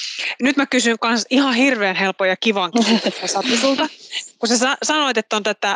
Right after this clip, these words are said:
talou-, taloudellista ja sitten tätä ympäristöön liittyvää tätä sosiaalista vastuuta, niin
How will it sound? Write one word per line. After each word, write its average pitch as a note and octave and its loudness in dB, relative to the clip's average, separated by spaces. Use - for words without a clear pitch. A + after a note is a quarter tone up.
talou-, A3+ 2
taloudellista A#3+ 2
ja G3 2
sitten G3+ -2
tätä G3 2
ympäristöön G3+ 0
liittyvää F3+ 2
tätä F3+ 0
sosiaalista F#3+ 0
vastuuta, G3+ 0
niin G#3+ 0